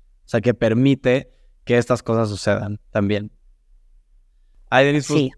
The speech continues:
Speaker 1: nada, te puedo decir que me fascinó, me fascinó platicar contigo, de verdad. O sea, si Renzo está por ahí, te queremos invitar otra vez porque quiero <laughs> seguir platicando contigo. Y siento que,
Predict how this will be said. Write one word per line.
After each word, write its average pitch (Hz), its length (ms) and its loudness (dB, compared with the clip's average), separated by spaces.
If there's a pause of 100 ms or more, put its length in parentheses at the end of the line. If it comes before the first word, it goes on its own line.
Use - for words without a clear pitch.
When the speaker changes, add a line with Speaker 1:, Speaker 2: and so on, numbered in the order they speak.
(160)
Speaker 1:
nada, 175 200 4
te 190 120 -2
puedo 170 160 4
decir 143 260 2
que 151 340 -2 (280)
me 131 160 2
fascinó, 127 580 0
me 143 160 -2
fascinó 113 380 -2
platicar 113 340 0
contigo, 113 580 -4
de 113 140 -4
verdad. 110 400 0
O 123 60 -10
sea, 113 320 -2 (100)
si 117 220 -2
Renzo 131 200 0
está 135 180 0
por 131 120 0
ahí, 117 320 0
te - 80 -10
queremos 117 240 0
invitar 110 260 -2
otra 117 160 -2
vez 131 240 0
porque 110 220 -8
quiero 135 140 0
<laughs> 147 220 -4
seguir 123 60 -6
platicando 127 460 0
contigo. 117 560 -8 (580)
Y 135 120 -6
siento 156 320 2
que, 139 340 0